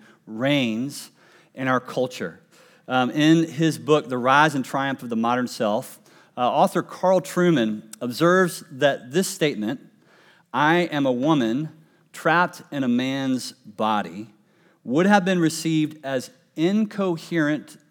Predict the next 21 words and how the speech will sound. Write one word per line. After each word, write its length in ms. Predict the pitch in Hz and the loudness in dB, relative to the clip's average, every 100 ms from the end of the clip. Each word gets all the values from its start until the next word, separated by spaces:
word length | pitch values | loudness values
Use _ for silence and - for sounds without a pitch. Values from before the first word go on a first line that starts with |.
| 110 | -18
gibberish 800 | 101 135 113 98 113 - - _ _ _ _ _ _ _ _ _ _ _ - | -8 -6 -4 -6 -8 -14 -20 _ _ _ _ _ _ _ _ _ _ _ -6
thirty 240 | 135 135 | -4 -2
years 260 | 120 107 101 | -2 -4 -8
ago. 320 | 87 73 95 _ _ _ _ _ _ _ _ _ - | -14 -16 -18 _ _ _ _ _ _ _ _ _ -8
And 160 | 123 127 | -4 0
yet, 480 | 202 180 147 - | 2 4 2 -2
today, 800 | - 123 156 202 127 110 170 214 _ _ _ _ _ _ _ _ | -12 -6 0 2 2 0 -4 -8 _ _ _ _ _ _ _ _
in 80 | 123 | -6
our 100 | 127 | -6
current 340 | 127 170 165 160 | -4 0 0 0
cultural 380 | 160 156 185 | -6 -6 -4
moment, 580 | 165 110 104 143 - - _ _ _ _ _ - | -2 -2 -2 -4 -8 -18 _ _ _ _ _ -12
to 140 | 131 | -8
deny 720 | 123 120 120 131 143 175 208 - - _ _ _ - | -4 -2 0 0 2 0 -2 -8 -20 _ _ _ -14
or 120 | 123 | -6
even 200 | 139 139 | -4 -4
to 120 | 120 | -4
question 760 | 107 - - 220 214 - 113 110 | -6 -10 -4 -4 -4 -8 -8 -8
such 400 | - - 160 - | -6 -6 -6 -8
a 80 | 120 | -14
statement 920 | - - 165 165 101 123 - - - | -12 -8 -8 -6 -8 -10 -12 -20 -20